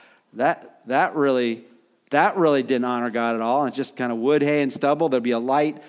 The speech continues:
uh, match lit, and it'll all be consumed. But there are other things that'll be gold, silver, and precious stones, and, and, and that will be to God's honor.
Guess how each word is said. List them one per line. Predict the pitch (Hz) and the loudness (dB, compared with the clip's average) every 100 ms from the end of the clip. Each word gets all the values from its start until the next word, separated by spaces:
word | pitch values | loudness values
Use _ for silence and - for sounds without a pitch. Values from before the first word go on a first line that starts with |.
| - - | -16 -6
uh, | 127 | -6
match | 92 139 156 160 | -2 0 2 0
lit, | 135 139 170 | 2 2 2
and | 131 | 0
it'll | 120 | -4
all | 117 131 | -2 0
be | 135 131 | 0 -2
consumed. | - 117 - 165 123 107 104 | -4 -8 -6 -4 -4 -6 -8
But | 117 | -6
there | 120 | -2
are | 127 | 0
other | 170 190 | 0 0
things | 127 135 131 | -2 -6 -4
that'll | 120 | -4
be | 113 110 - - - _ _ _ _ _ _ _ _ | -4 -6 -10 -20 -20 _ _ _ _ _ _ _ _
gold, | 143 147 151 139 | -2 2 2 0
silver, | - 156 151 135 | -4 -2 0 0
and | 120 | -2
precious | - 143 - 110 | -2 -4 -4 -10
stones, | - 156 170 127 113 101 107 | -6 -4 -2 -4 -6 -10 -10
and, | 113 113 | -10 -10
and, | 123 113 | -14 -12
and | 127 113 | -10 -6
that | 127 165 | -2 -2
will | 170 | -4
be | 123 123 | -4 -6
to | 123 | -6
God's | 107 123 117 110 | -4 -4 -4 -8
honor. | 110 120 110 78 | -8 -8 -8 -12